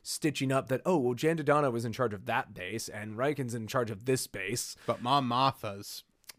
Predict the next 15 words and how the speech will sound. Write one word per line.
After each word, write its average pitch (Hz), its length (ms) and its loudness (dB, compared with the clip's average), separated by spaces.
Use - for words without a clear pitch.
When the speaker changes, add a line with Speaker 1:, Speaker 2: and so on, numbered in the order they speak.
Speaker 1:
Mom 143 220 0
Mothma 208 180 8
Speaker 2:
really 160 320 10
Speaker 1:
is 165 140 6
the 120 60 0
Speaker 2:
the 147 80 8
Speaker 1:
mama 151 340 8
of 123 240 2
this, 123 320 0
uh, 120 180 6
Speaker 2:
Yeah. 117 80 2
Speaker 1:
whole 151 220 10
rebellion 131 560 4
thing. 92 480 -2
Speaker 2:
Yeah. 113 300 2